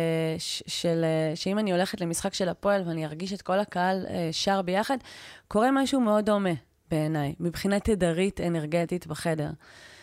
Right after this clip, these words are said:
כלומר, יש איקס אנשים, בין, אה, עש-, עשרה ל-, ל-,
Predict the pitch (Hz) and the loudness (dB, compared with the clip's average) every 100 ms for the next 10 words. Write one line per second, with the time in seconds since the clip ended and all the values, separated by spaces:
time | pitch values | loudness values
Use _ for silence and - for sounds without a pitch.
0 | - - 190 202 202 214 - - - _ | -20 -2 2 2 4 2 0 -8 -14 _
1 | 262 262 - 233 175 - 196 247 262 - | 0 0 2 0 0 0 0 0 -2 -6
2 | _ 156 180 180 180 165 - 190 175 185 | _ -2 0 2 0 0 2 2 0 -4
3 | - 175 170 180 - 175 165 - - 156 | -2 0 2 2 0 -2 -2 -4 -10 -8
4 | 143 | -8